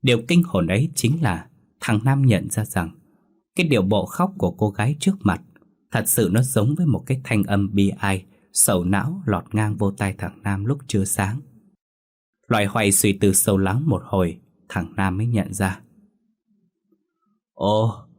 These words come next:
giờ thì nhớ ra rồi, chứ chạy đi đâu nữa. Giọng của cô gái trẻ trước mặt thật sự, nó chả khác gì với giọng khóc la rên rỉ của thứ gì đó rất quỷ dị trong nhà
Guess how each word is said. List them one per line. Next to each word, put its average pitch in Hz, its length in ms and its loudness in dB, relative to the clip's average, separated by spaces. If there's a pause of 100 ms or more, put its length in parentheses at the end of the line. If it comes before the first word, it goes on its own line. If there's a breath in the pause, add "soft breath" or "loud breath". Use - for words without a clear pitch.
(280)
giờ 104 260 0
thì 95 80 4
nhớ 113 320 4
ra 113 120 0
rồi, 87 220 -2 (240)
chứ 135 200 2
chạy 107 200 0
đi 98 100 2
đâu 101 220 2
nữa. 113 260 -2 (840)
Giọng 95 220 0
của 98 120 -2
cô 104 160 -2
gái 123 260 -2
trẻ 98 260 0
trước 190 200 0
mặt 87 240 -4
thật 180 180 -4
sự, - 340 0 (460)
nó 180 160 2
chả 98 140 0
khác 180 260 -2
gì 95 160 2
với 117 140 0
giọng 117 280 -2
khóc - 280 -6
la 107 220 0
rên 101 300 2
rỉ 90 260 0
của 95 120 -2
thứ 120 160 -2
gì 87 240 -2
đó 101 200 0
rất 190 300 -2
quỷ 87 180 2
dị 95 300 0
trong 107 200 -2
nhà 90 160 -6